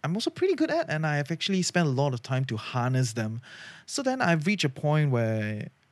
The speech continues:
I quite like my life lah. So I feel that these three things you should pursue,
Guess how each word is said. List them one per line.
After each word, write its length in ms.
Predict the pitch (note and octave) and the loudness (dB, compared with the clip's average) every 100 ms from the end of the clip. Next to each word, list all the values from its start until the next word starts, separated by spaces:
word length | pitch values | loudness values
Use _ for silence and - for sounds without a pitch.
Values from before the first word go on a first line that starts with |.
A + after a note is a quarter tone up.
| _ | _
I 120 | D3+ D#3+ | -4 -4
quite 280 | - A#3 | -2 -4
like 200 | F3+ G3 | -2 0
my 100 | C#3+ | 2
life 320 | C#3 F3+ C#4+ C4+ | 2 0 -4 -8
lah. 120 | C3+ - - - - - | -8 -10 -20 -20 -20 -10
So 120 | - | 0
I 120 | A#3+ B3+ | 2 4
feel 240 | C4+ A#3+ | 4 4
that 140 | D3 | 4
these 220 | D3 E3 - | 4 0 2
three 120 | C#3+ | 0
things 340 | C#3 C3 C3 | 2 0 0
you 60 | B2 | 0
should 200 | A#2+ - | 0 -4
pursue, 360 | G2+ - G2 | -4 -4 -6